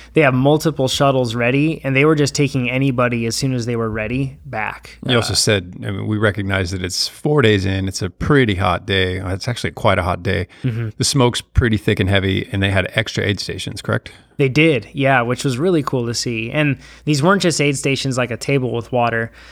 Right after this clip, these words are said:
Speaker 1: They had people manning them with either, um, big, like, uh, sponge bags that
Speaker 2: Yeah.
Speaker 1: were soaked, and they would put those on your back. And, and
Speaker 2: Yeah, I indulged in one of those. It's, uh, pretty reinvigorating.
Speaker 1: Yep. Those on your head,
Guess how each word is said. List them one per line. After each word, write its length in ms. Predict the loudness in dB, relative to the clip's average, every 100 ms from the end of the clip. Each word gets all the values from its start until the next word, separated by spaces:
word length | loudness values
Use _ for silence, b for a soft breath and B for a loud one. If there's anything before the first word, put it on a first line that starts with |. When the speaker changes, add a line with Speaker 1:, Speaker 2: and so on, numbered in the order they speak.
| B 0
Speaker 1:
They 80 |
had 180 | 2 2
people 260 | 0 2 2
manning 340 | 4 2 2
them 220 | 2 0
with 220 | -2 -2 -4
either, 420 | -2 -2 -4 -2
um, 280 | -2 -2 -2
big, 200 | -2 0
like, 300 | -2 -2 -4
uh, 140 | -2
sponge 400 | -2 0 2 2
bags 420 | 2 2 0 -4
that 200 | -2 -2
Speaker 2:
Yeah. 40 | 0
Speaker 1:
were 420 | 0 0 -2 -4
soaked, 460 | -4 2 2 2 0
and 120 | 0
they 80 | 2
would 300 | 0 -2 -4
put 160 | -4 0
those 220 | 0 2
on 160 | 0
your 80 | 0
back. 420 | 0 2 0 0
And, 180 | -4 -4 -4
and 160 | -4
Speaker 2:
Yeah, 100 | 0
I 80 | 2
indulged 380 | 4 4 2 0
in 80 | -2
one 120 | -2
of 60 |
those. 220 | 0 0 -2
It's, 240 | -4 -2
uh, 160 | -2 -2
pretty 600 | -6 -2 0 2 0 0 -2
reinvigorating. 840 | 0 0 0 -2 -2 -2 -4 -6 -6
Speaker 1:
Yep. 280 | -2 -2 -2 B B B
Those 220 | 2 4 4
on 100 | 0
your 120 | 0
head, 340 | 2 2 2